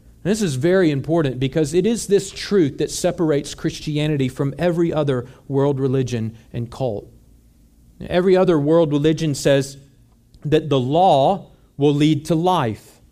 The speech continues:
So here's the law, here's the rules, here's the things you must do. Keep them and you will live. Christianity is the only religion that is truly honest about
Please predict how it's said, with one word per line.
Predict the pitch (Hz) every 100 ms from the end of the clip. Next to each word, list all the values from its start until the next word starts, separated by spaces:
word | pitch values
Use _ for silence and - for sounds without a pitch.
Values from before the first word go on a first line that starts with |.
| _ _ _ _ _ _ _ _ _ _
So | - 165
here's | 143 190 220 208
the | 220
law, | 180 147 151 202 220 - _ _
here's | 190 196 190
the | 170
rules, | 143 156 180 214
here's | - 196 196
the | 196
things | 190 185 160
you | 170
must | 160 147 135
do. | 147 160 226 226 - _ _
Keep | - 247 277 -
them | 143 139 175 185 -
and | 160 160
you | 165 165
will | 170
live. | 196 190 117 98 - - - _ _ _ _ _ _ _ _ _ _ _ _
Christianity | - 190 - 180 180 196 160
is | 156 -
the | 160
only | 156 196 208 175
religion | 143 131 131 165 156
that | 156
is | 147
truly | - 202 226 165 139
honest | 135 143 139
about | 156 139 139 139